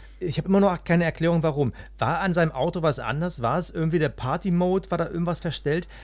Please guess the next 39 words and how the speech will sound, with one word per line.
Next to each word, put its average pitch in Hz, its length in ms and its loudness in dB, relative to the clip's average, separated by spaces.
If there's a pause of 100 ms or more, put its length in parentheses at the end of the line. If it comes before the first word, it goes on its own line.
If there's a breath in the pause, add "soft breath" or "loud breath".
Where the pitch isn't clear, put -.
(140 loud breath)
Er 123 80 0
hat 170 140 0
am 151 120 -4
Anfang, 202 480 2 (400 soft breath)
äh, 151 260 2
im 151 140 0
Boxenfunk, 196 680 -2 (320 soft breath)
äh, 143 100 2
mal 143 160 0
wieder 143 160 4
mein 131 220 2
Boxenfunk-Highlight 127 760 -2
des 117 140 -8
Tages, 143 380 -2 (340 loud breath)
äh, 143 180 2
da 131 140 4
sagt 147 260 0
er, 175 260 2 (260 loud breath)
äh, 139 220 4
die 127 120 0
Motoreinstellung 147 800 4
ist - 80 -6
ein 120 160 -2
Witz. - 240 -4 (480)
Äh, 156 120 -2 (200)
die 143 120 -10
Frage 196 340 0
ist, 190 140 -4
was 180 180 -6
war 175 60 -2
da 175 60 -2
los? 135 260 -2
War 139 80 -2
das 127 140 -6
überhitzt? 147 460 -2
War 127 100 -8
das 127 160 -8
ein 156 60 -4
Safety-Modus? 175 800 -2